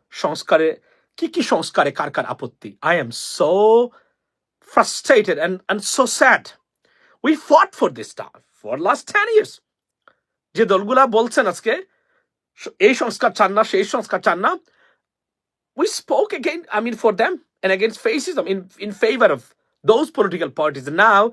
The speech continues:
they're opposing the main reforms। I'm so sorry। I mean, I feel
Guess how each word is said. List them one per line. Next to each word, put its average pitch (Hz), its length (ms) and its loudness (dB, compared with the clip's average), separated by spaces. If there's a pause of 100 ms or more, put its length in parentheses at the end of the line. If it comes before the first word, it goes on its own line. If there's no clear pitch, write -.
(200)
they're 214 200 4
opposing 247 400 0 (640)
the 262 80 4 (100)
main 349 200 -2 (380)
reforms। 214 580 0 (200)
I'm 247 140 0
so 277 160 0 (160)
sorry। 330 200 4 (120)
I - 40 -2
mean, 180 180 -4
I 185 120 2
feel 208 160 -8